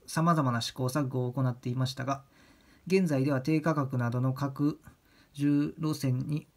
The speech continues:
落ち着いています。レギュラーラインのハンバーガーに加えて、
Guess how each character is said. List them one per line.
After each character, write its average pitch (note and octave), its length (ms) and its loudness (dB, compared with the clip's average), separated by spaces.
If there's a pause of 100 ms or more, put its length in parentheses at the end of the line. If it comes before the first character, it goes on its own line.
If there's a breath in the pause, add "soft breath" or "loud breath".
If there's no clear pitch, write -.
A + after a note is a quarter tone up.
(140)
落 C3+ 180 -6
ち B2+ 120 -4
着 - 20 -2
い - 20 -4
て B2 80 -6
い A#2+ 80 -2
ま A#2+ 100 -4
す。 - 200 -6 (580 soft breath)
レ F3 160 0
ギ F3+ 80 0
ュ F3 40 0
ラ E3+ 120 2
ー E3 40 0
ラ E3+ 100 2
イ D3+ 60 0
ン C3 40 2
の B2 80 2
ハ C3 120 0
ン C#3 100 -2
バ C#3+ 120 2
ー - 20 -2
ガ A#2+ 80 -2
ー A2+ 40 -2
に A#2 100 -4
加 A#2 220 -4
え A2+ 60 -4
て、 C3+ 220 -4